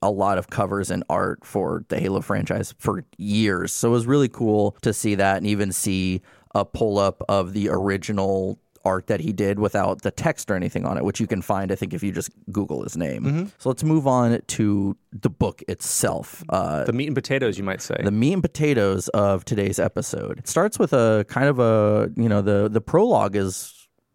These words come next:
Speaker 1: very devastating.
Speaker 2: Yeah.
Speaker 1: So it begins with three hundred Spartan threes of Beta Company being deployed to a Covenant-controlled planet, Pegasi Delta. And this was in twenty-five forty-five.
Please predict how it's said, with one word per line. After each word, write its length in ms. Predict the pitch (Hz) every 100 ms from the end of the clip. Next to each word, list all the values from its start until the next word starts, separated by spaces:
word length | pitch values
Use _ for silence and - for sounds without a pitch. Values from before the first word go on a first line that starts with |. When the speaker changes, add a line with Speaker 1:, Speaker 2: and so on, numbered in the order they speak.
| -
Speaker 1:
very 480 | 101 101 107 107 110
devastating. 720 | 110 127 - - 50 - 110 -
Speaker 2:
Yeah. 140 | 127 - _
Speaker 1:
So 380 | - - 123 117
it 180 | 113 113
begins 380 | 139 117 143 120
with 120 | 113
three 300 | - 135 180
hundred 340 | 151 165 143 -
Spartan 440 | - 117 113 98
threes 320 | - 110 95
of 120 | 95
Beta 240 | - 98 98
Company 540 | - 90 95 98 113 - - -
being 180 | 107 101
deployed 460 | - 120 113 110
to 440 | - 110 101 98 101
a 80 | 107
Covenant-controlled 960 | - 135 120 107 101 104 - 107 104 -
planet, 440 | - 113 92 64 -
Pegasi 480 | 113 107 107 104 90
Delta. 480 | 101 87 - - 113 -
And 80 | 117
this 100 | 113
was 120 | 127
in 180 | 123 101
twenty-five 380 | - 147 143 107
forty-five. 520 | 98 - - - -